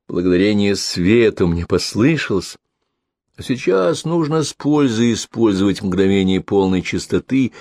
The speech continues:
и отделенности. Стоит подумать о сломанном макроступе. Кто, кроме нас, был там на узкой полоске песка? Кто ловко сумел скрыться не только от наших глаз, но и от самого учителя Еноха?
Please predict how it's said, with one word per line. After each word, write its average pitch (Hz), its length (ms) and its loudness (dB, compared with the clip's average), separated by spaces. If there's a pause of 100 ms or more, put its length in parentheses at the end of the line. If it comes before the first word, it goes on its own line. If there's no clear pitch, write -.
(200)
и 95 80 2
отделенности. 87 1040 0 (720)
Стоит - 560 -2
подумать 147 580 0
о 127 140 0
сломанном 143 480 -2
макроступе. 143 1080 -4 (840)
Кто, - 340 0
кроме 107 320 0
нас, 101 280 -2
был 90 240 0
там 92 280 0
на 98 120 0
узкой 92 340 -4
полоске 98 420 -2
песка? 95 400 -6 (960)
Кто 170 580 2 (720)
ловко 120 420 2
сумел 110 320 2
скрыться - 600 -2
не 101 100 0
только 110 400 2
от 95 140 -4
наших 117 340 0
глаз, 107 320 0
но 98 140 2
и 95 60 2
от - 180 -10
самого 92 340 -2
учителя 92 480 -2
Еноха? 90 560 -2